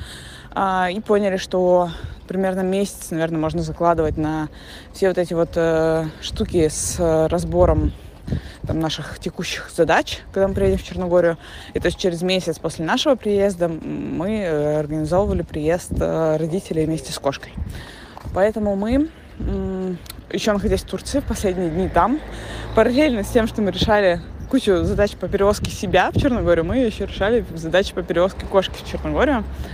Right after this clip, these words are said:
А, как это было? Мы погуглили о том, как, м, покупать билеты на животных, э, на нужные нам рейсы. А, первый был, по-моему, вот что-то я уже смутно помню, кажется, это был Аэрофлот.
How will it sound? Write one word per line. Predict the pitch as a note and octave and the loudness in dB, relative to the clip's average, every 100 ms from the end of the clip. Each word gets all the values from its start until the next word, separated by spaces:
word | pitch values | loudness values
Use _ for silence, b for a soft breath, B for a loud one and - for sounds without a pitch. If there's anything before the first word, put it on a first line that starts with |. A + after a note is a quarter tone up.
| B B B B | B B B B
А, | F3+ F#3+ | 2 2
как | F3+ - | 2 0
это | - | 2
было? | G3+ A#3 F4 E4+ - - B B - | 4 4 4 2 -4 -14 B B -10
Мы | F3+ G#3+ C4+ C4+ | -2 4 6 6
погуглили | A3+ G#3+ A3+ A3 | 6 6 6 6
о | G3+ | 6
том, | G3+ G3+ | 4 2
как, | F#3+ F#3+ - - - | 2 0 -2 -6 -6
м, | F#3 F#3 F#3 F3+ | -4 -2 -2 -2
покупать | F3+ G3+ A3 F#3+ | -2 0 2 2
билеты | F#3+ G3+ G3 G3 | 2 4 4 2
на | F#3 | 0
животных, | F3+ G3 F#3 F3 D#3 - | 0 2 2 2 0 2
э, | F3+ F3 F3 F3 E3+ | 2 4 4 2 0
на | F3+ F3 E3 D#3+ | 0 -2 -2 -4
нужные | G3 G#3 F#3 F3 | -2 -2 0 -2
нам | F3 E3 D3+ - - | -2 -2 -4 -10 -8
рейсы. | F3 F3 E3 - D4 D#4 B B B B B B - | 0 2 2 0 -2 -2 B B B B B B -4
А, | F#3+ G3 F#3+ | 0 2 2
первый | A3 B3+ A3+ | 2 2 4
был, | G3+ A3+ | 4 4
по-моему, | A3+ F#3+ G#3 A3+ G#3+ G#3+ G#3+ G3 B B B B B B B B B B - | 2 0 2 2 2 2 0 -2 B B B B B B B B B B -8
вот | G3+ | -6
что-то | - G3+ | -4 2
я | G3+ | 4
уже | G3 G3 | 4 0
смутно | - A3+ F#3+ | -2 -4 0
помню, | A#3 D4 C#4 | 2 4 2
кажется, | F#3+ - | -2 -4
это | F#3+ | 0
был | G3 | 4
Аэрофлот. | F#3 E3+ - G#3 C4+ | 4 4 2 2 2